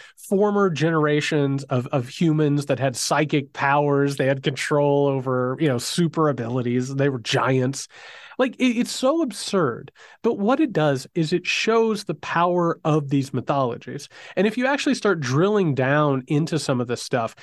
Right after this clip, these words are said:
you cannot have fascism or Nazism or this modern authoritarianism without those mythologies, right? It, it, like, Nazis were, it, it's incredible to actually talk about this.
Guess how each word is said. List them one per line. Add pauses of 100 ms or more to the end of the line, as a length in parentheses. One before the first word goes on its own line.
(280)
you
cannot
have
fascism
or
Nazism (160)
or
this
modern
authoritarianism (220)
without (180)
those (160)
mythologies,
right? (340)
It,
it,
like,
Nazis
were,
it,
it's
incredible
to
actually
talk
about
this.